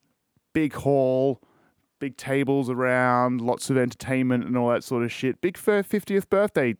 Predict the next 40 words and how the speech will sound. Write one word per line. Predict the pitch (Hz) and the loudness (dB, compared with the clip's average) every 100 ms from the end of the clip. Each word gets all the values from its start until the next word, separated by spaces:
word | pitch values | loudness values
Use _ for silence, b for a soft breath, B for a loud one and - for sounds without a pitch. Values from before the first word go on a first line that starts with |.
| - | -8
celebration, | - 120 101 98 95 - | -4 -2 0 0 -2 -6
right? | 95 165 185 - B B B | -2 0 -2 -4 B B B
A | |
lot | 113 127 | -2 2
of | 127 | 2
old | 139 156 - | 4 4 4
people | 156 147 | 0 0
there. | 139 156 156 | 2 4 4
My | 135 | 2
grandparents | 110 120 131 135 143 139 131 - | 0 0 0 0 -2 -2 -2 -4
are | |
there. | 127 131 135 135 131 | -2 0 2 2 0
Fucking, | - 120 113 104 101 | -2 -4 -4 -4 -6
you | 117 | -4
know, | 113 | -2
it's | 92 | -4
a | 120 | -6
family | - 127 123 120 | -4 0 2 2
affair | 117 - 123 120 | 0 0 0 2
as | 117 92 | 0 -2
well | 110 110 | 0 0
as | 110 | 0
a | |
friend's | 117 - 123 113 117 | -4 -4 -2 -2 -2
affair. | 110 - 113 113 113 107 | -4 -6 -4 -2 -2 -2
And | 101 - | -4 -4
I | 139 | -4
don't, | 101 | -2
I | - | -2
don't | 107 82 | -4 -6
know | 80 80 | -10 -10
their | 82 | -12
friends | - 87 80 | -10 -10 -8
or | |
whatever. | 85 87 90 92 B B B | -6 -4 -4 -8 B B B
So | - | -4
I | 135 | -2
only | 110 | -2
really | 95 92 | -4 -6
knew, | 95 98 - | -6 -8 -10